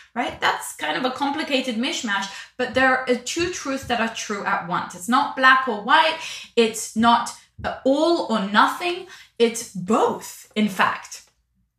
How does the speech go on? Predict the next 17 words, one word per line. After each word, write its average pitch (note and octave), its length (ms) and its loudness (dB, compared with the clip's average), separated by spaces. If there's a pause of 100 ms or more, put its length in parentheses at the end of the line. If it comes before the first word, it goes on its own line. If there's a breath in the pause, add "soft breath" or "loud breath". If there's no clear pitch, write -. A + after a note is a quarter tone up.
(320)
There's B3 220 4
no C#4 380 2
or A3 600 0
there, A3 420 4
right? F#3+ 200 2
So C4+ 120 -4
we're C#4 140 0
replacing F4 520 -4
the G#3+ 300 -2
or, A3+ 560 4
or F#3 160 -4
the E3 340 -8
but G#3 480 6
words, G#3 580 4 (380 loud breath)
uh, G3 380 4 (100)
or, E3+ 380 -4
or A#3 440 8